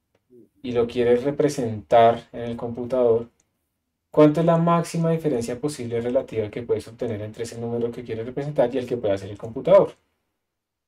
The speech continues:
En un entero, tú lo puedes representar de forma exacta,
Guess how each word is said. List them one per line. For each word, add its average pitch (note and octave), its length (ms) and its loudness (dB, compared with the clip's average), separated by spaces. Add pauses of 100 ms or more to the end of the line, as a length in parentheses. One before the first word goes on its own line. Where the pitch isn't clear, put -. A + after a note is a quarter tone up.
(1400)
En C#3+ 160 2
un C#3 120 6
entero, E3+ 440 6
tú D3 100 0
lo B2+ 120 2
puedes B2+ 180 0
representar - 400 -2
de A2+ 100 -4
forma A#2+ 200 -4
exacta, D#3 300 -4